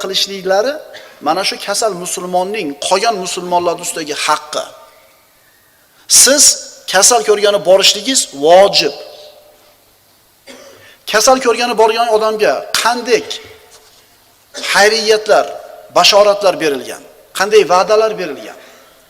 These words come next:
Imom Ahmad, Imom Termiziy, Ibn Moja rivoyat qilgan hadisda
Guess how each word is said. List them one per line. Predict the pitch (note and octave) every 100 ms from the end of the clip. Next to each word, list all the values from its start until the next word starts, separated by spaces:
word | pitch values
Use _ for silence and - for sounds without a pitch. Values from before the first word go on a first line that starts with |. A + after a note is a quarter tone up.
| _ _ _ _ _ - - -
Imom | G3+ A#3+ A#3
Ahmad, | A3 F3+ G3 G3 - -
Imom | F3+ F#3+ F#3+
Termiziy, | F#3+ F3+ F3+ E3 G3
Ibn | F#3 E3
Moja | F3 E3+ E3 F3+ F3+ - -
rivoyat | D3 E3 D#3+
qilgan | - D3+ C#3+
hadisda | C#3 C3+ C3+ F3+